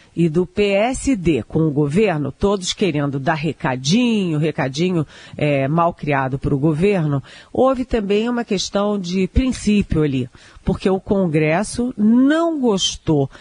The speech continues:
nem do conteúdo, nem da forma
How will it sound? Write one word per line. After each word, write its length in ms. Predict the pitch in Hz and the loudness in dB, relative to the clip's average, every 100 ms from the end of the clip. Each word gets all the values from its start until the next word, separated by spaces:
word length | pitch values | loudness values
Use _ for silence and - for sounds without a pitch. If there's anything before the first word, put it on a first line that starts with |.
| - - - | -20 -20 -4
nem 600 | 214 254 285 330 349 339 | 2 4 4 4 2 2
do 100 | 254 | 0
conteúdo, 680 | - 196 175 170 214 240 240 | 0 -2 0 0 2 0 0
nem 240 | 254 285 | 0 0
da 160 | 269 254 | -2 -2
forma 840 | - - 185 180 190 202 208 208 | -6 -4 0 2 2 0 0 -2